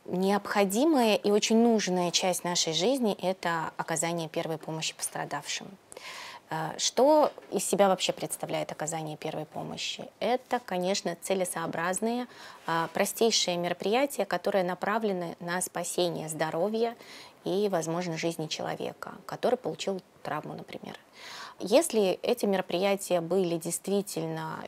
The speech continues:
верными, правильными, четкими, то это помогает, м, не только сократить время лечения, но и может быть решающим моментом для спасения,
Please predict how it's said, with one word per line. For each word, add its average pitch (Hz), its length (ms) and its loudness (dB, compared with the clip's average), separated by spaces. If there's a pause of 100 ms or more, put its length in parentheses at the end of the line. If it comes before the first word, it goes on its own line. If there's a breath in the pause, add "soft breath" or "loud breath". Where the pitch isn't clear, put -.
верными, 165 500 0
правильными, 160 720 -4
четкими, 180 600 2
то 175 120 -4
это 196 520 0
помогает, 170 680 -4 (120)
м, 165 440 -10
не 180 140 -4
только 190 240 -2
сократить - 520 -4
время 165 240 2
лечения, 196 640 2 (400 loud breath)
но 214 340 2
и 196 680 0
может 170 340 -2
быть 180 320 -2
решающим 170 580 -2
моментом 156 540 -4
для 160 220 -4
спасения, 170 800 -6